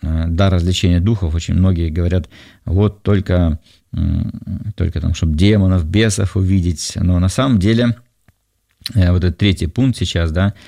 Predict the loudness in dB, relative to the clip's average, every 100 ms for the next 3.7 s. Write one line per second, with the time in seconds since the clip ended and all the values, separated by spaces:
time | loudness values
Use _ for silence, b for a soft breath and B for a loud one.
0 | B B -4 0 0 2 0 0 2 2
1 | 0 0 0 2 0 0 -2 0 0 0
2 | 0 0 2 2 2 2 2 0 -2 -2
3 | 0 -2 0 0 -2 -2 -4